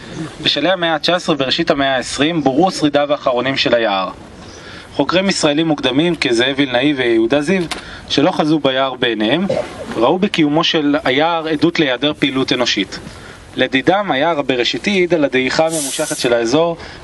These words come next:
לאחר חורבן היישוב היהודי ולאחר הכיבושים המוסלמיים. באנציקלופדיית אריאל הכריז וילנאי כי עם חורבן הארץ חרב גם השרון,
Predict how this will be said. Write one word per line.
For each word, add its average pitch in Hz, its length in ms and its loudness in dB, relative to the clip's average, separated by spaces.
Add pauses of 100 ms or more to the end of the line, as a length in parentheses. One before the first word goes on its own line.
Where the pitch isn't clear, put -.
לאחר 151 380 2
חורבן 135 440 0
היישוב 135 260 0
היהודי 120 380 2
ולאחר 135 340 2
הכיבושים 127 420 -2
המוסלמיים. 113 580 2 (600)
באנציקלופדיית 151 720 2
אריאל 147 440 2
הכריז 151 400 2
וילנאי 139 400 4
כי - 80 0
עם 139 100 2
חורבן 143 400 0
הארץ 160 440 2
חרב 139 300 2
גם 135 140 0
השרון, 113 400 0